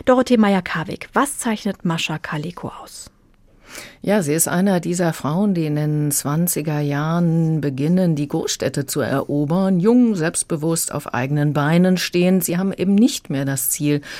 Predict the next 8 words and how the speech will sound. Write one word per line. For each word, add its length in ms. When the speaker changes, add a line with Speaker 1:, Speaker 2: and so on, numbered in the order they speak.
Speaker 2:
allein 360
zu 220
heiraten. 680
Die 100
Heirat 400
ist 160
eher 200
hinderlich, 760